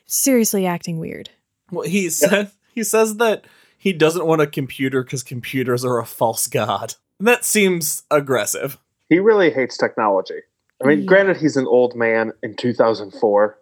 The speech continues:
Speaker 3: and I get it.
Speaker 2: <laughs>
Speaker 3: But to quote the first commandment seems a bit much.
Speaker 2: Yeah, it seems a bit
Speaker 1: <laughs>
Speaker 2: aggressive. But I, I do think you might be right. I mean, I feel like if we lived in a town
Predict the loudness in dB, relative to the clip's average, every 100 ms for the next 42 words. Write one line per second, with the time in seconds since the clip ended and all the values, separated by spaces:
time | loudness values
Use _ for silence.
0 | -8 -6 -6 0 2 2 -2 _ _ _
1 | -14 -12 -10 -2 -2 2 -2 2 0 0
2 | 0 -2 _ _ _ 0 0 -4 0 0
3 | -2 -6 -2 2 2 2 0 0 2 2
4 | 2 0 0 2 2 2 0 -2 _ _
5 | -12 -4 0 0 0 4 2 4 -2 -2
6 | -12 -8 0 0 0 -2 -2 0 2 2
7 | 2 0 0 -2 -4 -4 -6 -2 0 4
8 | 4 4 0 -2 -2 -4 -2 -2 -2 -2
9 | -2 0 0 -2 -4 -4 -4 -6 -4 0
10 | 0 0 -8 _ _ _ -6 -6 -4 -4
11 | -2 -2 -4 -6 -8 -6 -6 -8 -6 -2
12 | 0 -2 -6 -10